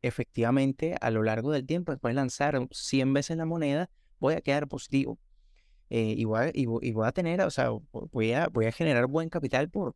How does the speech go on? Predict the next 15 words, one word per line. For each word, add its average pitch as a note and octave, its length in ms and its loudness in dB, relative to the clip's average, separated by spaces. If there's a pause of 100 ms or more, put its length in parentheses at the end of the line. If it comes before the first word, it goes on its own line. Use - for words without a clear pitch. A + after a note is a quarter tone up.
por B2+ 200 0
la B2 80 2
estrategia D3 560 -2
que A#2+ 100 -4
estoy, A2+ 360 0
que B2 100 -6
estoy - 180 -2
utilizando. A#2 500 -2 (480)
Entonces, D3+ 240 0
claro, A#2 280 6
el C#3 180 0
lanzar D3 440 -2
la F3+ 80 -2
moneda, D3 560 0
¿verdad? A#2 380 0